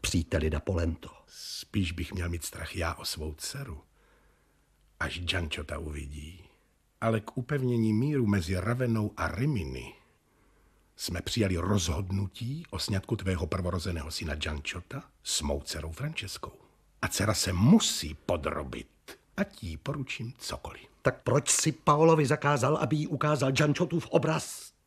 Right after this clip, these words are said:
Speaker 1: Když ho teď uvidí a dá mu najevo své zklamání, může ho to velice zasáhnout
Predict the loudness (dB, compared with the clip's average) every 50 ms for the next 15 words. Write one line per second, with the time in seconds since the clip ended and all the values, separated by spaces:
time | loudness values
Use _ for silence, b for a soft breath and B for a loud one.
0 | _ _ -10 -6 -4 -4 -4 -4 -6 -4 -2 -2 -2 -2 0 -2 0 2 2 0
1 | 0 0 0 0 0 2 2 0 2 2 2 2 2 0 0 0 -2 -2 -4 -4
2 | -4 -4 -4 -4 -4 -4 -2 -2 0 0 0 0 -2 -2 -2 -4 -6 -8 -16 _
3 | _ _ _ b b b b b b b b b b b b b _ _ _ _
4 | _ _ _ _ _ _ -6 -4 -4 -2 -2 -4 -4 -6 -4 -6 -6 -4 -4 -2
5 | -2 -2 -4 -4 -6 -6 -4 -6 -6 -6 -6 -8 -6 -6 -4 -4 -4 -6 -8 -10